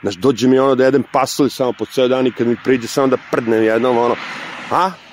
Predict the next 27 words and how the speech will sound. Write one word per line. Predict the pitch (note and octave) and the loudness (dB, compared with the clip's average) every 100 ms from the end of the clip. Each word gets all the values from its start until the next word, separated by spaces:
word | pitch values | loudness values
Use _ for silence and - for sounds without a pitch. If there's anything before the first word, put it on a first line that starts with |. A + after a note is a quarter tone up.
| - | -18
Šta | - C#3+ | -8 -6
je | G#2+ | -6
sad, | - E3 B2+ | -2 -2 0
mamutnjem? | A2+ A2 G2+ - G#2 | 0 2 0 0 -2
Hoćeš | G2 - - | -2 -4 -4
sad | E3 C3+ | -2 0
da | G#2 | -2
se | - F2+ | -4 -6
odaljiš | F#2 G2 C#2 D#2+ - - | -4 -4 -8 -14 -14 -14
u | - - | -14 -8
pečku, | F2 E2 - - - - | -6 -6 -12 -16 -12 -12
mati?" | - - - - - - - - A4 - B2 | -14 -18 -20 -20 -20 -20 -16 -10 -10 -6 -6
<laughs> | - A2+ - - - - - - - - - - - - - - - - - - | -6 -10 -14 -14 -16 -20 -20 -20 -20 -20 -20 -20 -20 -20 -20 -20 -20 -18 -18 -14
Kako | E3 C#3+ | -6 -4
možda | C3+ B2+ | -2 -2
pričaš | C3+ F#3 - D3 | 0 0 -2 -8
tako? | - C3 A#2 G2 - | -10 -10 -10 -10 -6
To | |
je | A#2 G2 | -4 -4
vulgarno, | C#3+ B2 B2 G#2+ | -4 -6 -8 -6
to | F#3 | -2
je | F#3 | 0
ovo, | B2+ | 2
to | C#3+ | 0
je | |
ono. | C3+ | -2
Pff, | - | -2